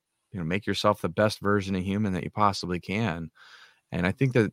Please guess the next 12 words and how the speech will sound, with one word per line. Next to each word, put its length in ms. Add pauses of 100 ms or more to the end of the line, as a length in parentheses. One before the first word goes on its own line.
(120)
really 340
it's, 300
it's 180
been 220
the 80
right 220
way 120
to 60
look 240
at 160
things. 480 (120)
And 500